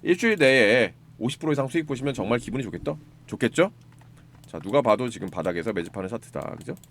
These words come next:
예, 그래서 이거 참여하실 수 있는 방법은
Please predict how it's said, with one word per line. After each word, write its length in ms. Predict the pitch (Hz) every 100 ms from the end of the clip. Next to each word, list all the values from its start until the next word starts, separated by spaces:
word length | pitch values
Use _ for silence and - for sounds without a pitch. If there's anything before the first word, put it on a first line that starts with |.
| - - -
예, 120 | 78
그래서 420 | 76 90 135 120 95 - - - - - -
이거 160 | 113
참여하실 420 | 123 165 165 156
수 60 | 147
있는 100 | 131
방법은 840 | 107 107 104 170 202 196 196 196